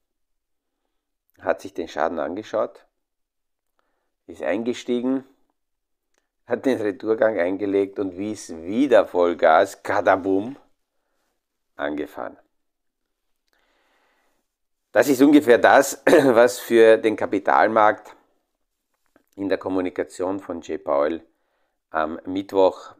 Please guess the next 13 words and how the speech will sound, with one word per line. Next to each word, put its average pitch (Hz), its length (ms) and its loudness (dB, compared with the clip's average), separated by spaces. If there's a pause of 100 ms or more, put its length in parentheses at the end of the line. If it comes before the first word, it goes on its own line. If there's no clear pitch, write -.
(180)
ähm, 76 320 -10
angekommen 101 580 -6
ist. - 320 -10 (1300)
In 113 300 -4
allen, 123 380 2
allen 113 320 0
Bereichen, 104 540 2
in 98 200 -6
allen 110 320 0
Fakten 127 800 -6 (1800)
hat - 180 0
er 104 80 0
gesagt, 90 840 0